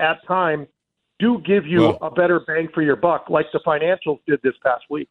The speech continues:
Speaker 2: Well, okay. So the s-,
Speaker 1: Mm-hmm.
Speaker 2: I, in my sheets, the sox index, is,
Speaker 1: Mm-hmm.
Speaker 2: that, is that close to what you're talking about?
Speaker 1: It's, it's very sim-, similar,
Speaker 2: All right.
Speaker 1: yes.
Speaker 2: So
Speaker 1: Yep.
Speaker 2: the sox index was up nine point one percent.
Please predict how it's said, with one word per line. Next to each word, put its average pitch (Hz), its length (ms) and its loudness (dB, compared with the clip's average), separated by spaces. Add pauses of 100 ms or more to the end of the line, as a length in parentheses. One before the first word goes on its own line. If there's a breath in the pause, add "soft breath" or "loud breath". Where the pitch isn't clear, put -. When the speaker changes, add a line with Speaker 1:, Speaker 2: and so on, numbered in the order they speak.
Speaker 2:
Well, 170 220 2
okay. 151 420 0 (120)
So 123 460 -4
the 113 100 -8
s-, 208 200 2
Speaker 1:
Mm-hmm. - 80 -4 (240)
Speaker 2:
I, 127 280 -6
in 120 160 -2
my 175 200 0
sheets, 143 460 -4
the 107 120 -10
sox - 640 -2
index, 90 640 -6 (640)
is, 139 140 -4
Speaker 1:
Mm-hmm. 120 100 -2
Speaker 2:
that, 131 120 -8
is - 80 -16
that 147 180 0
close 156 360 0
to 151 100 -2
what 143 240 -2
you're 139 100 -8
talking 135 340 -4
about? 139 300 -6 (460)
Speaker 1:
It's, - 120 -2 (280)
it's 208 180 2
very 214 360 2
sim-, 185 200 -2 (140)
similar, 156 300 0
Speaker 2:
All 117 80 -4
right. 95 80 0
Speaker 1:
yes. 139 180 0 (200)
Speaker 2:
So 127 140 0
Speaker 1:
Yep. 151 100 4
Speaker 2:
the 131 80 -2
sox 196 480 2
index 127 460 0
was 117 160 -6
up 113 160 -6
nine 143 540 2
point 143 420 -2
one 123 300 2
percent. 101 600 -6